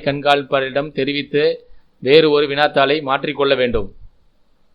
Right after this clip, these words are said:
வினாத்தாள்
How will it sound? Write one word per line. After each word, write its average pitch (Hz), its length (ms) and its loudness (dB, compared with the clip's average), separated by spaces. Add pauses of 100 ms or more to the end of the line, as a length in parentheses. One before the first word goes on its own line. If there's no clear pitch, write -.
(2500)
வினாத்தாள் 151 540 2